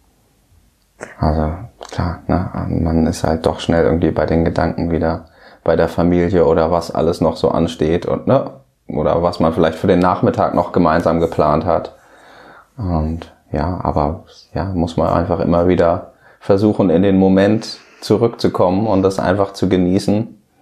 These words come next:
Und, ja, wenn's mal nicht funktioniert, ist auch nicht schlimm.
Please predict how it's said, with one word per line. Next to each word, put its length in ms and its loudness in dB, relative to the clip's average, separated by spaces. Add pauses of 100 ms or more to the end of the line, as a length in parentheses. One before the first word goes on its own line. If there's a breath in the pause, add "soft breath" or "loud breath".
(1160 soft breath)
Und, 400 -2
ja, 260 -4
wenn's 240 0
mal 160 2
nicht 260 0
funktioniert, 480 2
ist 100 -2
auch 100 0
nicht 160 -4
schlimm. 240 -2